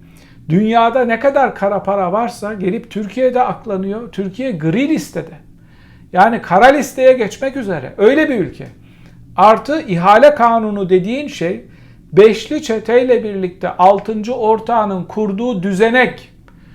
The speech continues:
Bundan sonrasını engelleyeceğiz, yetmez. Bundan önce yapılmış soygunu,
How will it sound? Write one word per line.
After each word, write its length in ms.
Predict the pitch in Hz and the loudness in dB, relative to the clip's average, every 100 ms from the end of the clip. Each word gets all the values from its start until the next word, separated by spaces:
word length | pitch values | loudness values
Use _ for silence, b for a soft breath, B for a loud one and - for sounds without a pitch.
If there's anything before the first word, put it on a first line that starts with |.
| b b | b b
Bundan 420 | 185 233 233 254 | 0 4 6 6
sonrasını 880 | 269 254 247 226 202 - 226 226 170 180 | 4 0 -2 -4 -6 -6 -4 -2 -2 0
engelleyeceğiz, 960 | 190 208 214 208 214 220 196 220 160 | -2 0 0 0 -2 -6 -2 -2 -2
yetmez. 680 | 170 185 190 214 233 196 160 | -2 -2 -2 0 2 0 -2
Bundan 380 | 180 202 233 240 | -4 0 0 0
önce 260 | 254 240 220 | 0 0 0
yapılmış 520 | 214 208 220 220 240 | 0 -2 -4 -4 -8
soygunu, 800 | - - 202 208 202 196 220 | -6 2 4 4 2 0 -2